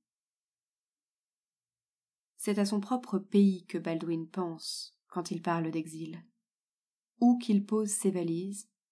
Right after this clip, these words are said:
l'Amérique demeure dans ses pensées.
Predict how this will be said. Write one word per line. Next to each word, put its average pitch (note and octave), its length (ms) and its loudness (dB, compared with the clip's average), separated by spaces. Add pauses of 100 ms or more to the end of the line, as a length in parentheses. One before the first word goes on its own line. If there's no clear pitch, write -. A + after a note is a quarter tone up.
(320)
l'Amérique F#3 840 0
demeure F3 400 0
dans E3+ 120 -4
ses E3+ 160 -6
pensées. - 480 -12